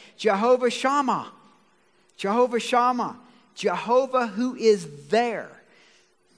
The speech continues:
God's presence is with you, church.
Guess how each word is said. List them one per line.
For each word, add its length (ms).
God's 300
presence 580
is 160
with 320
you, 160
church. 640